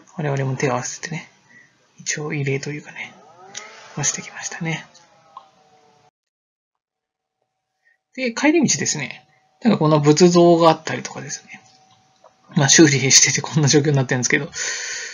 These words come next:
まあね、なかなかね、大きくてね、まあ、仏教徒の国なんでしょうけれども、すごいですね。こ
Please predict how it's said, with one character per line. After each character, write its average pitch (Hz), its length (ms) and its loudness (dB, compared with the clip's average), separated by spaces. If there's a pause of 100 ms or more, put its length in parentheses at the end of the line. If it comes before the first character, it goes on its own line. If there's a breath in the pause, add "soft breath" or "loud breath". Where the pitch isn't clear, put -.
(180 loud breath)
ま 214 100 6
あ - 40 8
ね、 139 220 2
な 143 140 0
か 139 80 2
な 135 120 0
か 131 80 -2
ね、 131 140 -2
大 139 200 2
き - 140 -6
く - 80 -12
て 139 120 -10
ね、 165 320 -6 (400)
ま 143 80 -2
あ、 - 40 0
仏 135 220 -2
教 135 140 0
徒 127 120 -2
の 120 80 -2
国 131 180 -4
な 120 100 -4
ん 120 80 -4
で - 60 -10
し - 160 -12
ょ - 40 -8
う 170 140 -12
け - 180 -14
れ - 60 -14
ど 165 120 -12
も、 147 320 -8 (1040 loud breath)
す - 220 -8
ご 120 160 -2
い - 20 -4
で 113 60 -6
す - 180 -10
ね。 151 260 -4 (2250 soft breath)
こ 233 60 -20